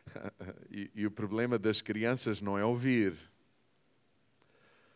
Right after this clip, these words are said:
O problema das crianças é não lhes apetecer fazer. E, e isso angustia os pais, não é?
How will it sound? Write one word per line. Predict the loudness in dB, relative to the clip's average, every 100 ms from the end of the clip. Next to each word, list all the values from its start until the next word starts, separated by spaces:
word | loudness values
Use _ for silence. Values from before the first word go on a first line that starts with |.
| _ _ _ _ _ _ _ _
O | -14
problema | -10 -8 -6 -2 0 0 0
das | 2 2
crianças | 0 -4 2 2 2 0 0 0 2
é | 2
não | 2 0
lhes | -2 -2
apetecer | -4 -4 -6 -2 -2
fazer. | 0 0 2 2 0 -4 -16 _ _ _ _ _ _ _ _ _ _ _ _ _ _ _ _ _ _ _ _ _ _ _ _ _ _ _ _ _ _ _ _ _ _ _ _ -20 -20 -20 _
E, | -8 -2 0 0 0 0 0 0 -2 -6 -12 _ _ _ -8
e | -2 0
isso | 0 0
angustia | 0 -2 -4 0 4
os | 4 2
pais, | 4 6 6 4 -2
não | -4 -2
é? | -2 -4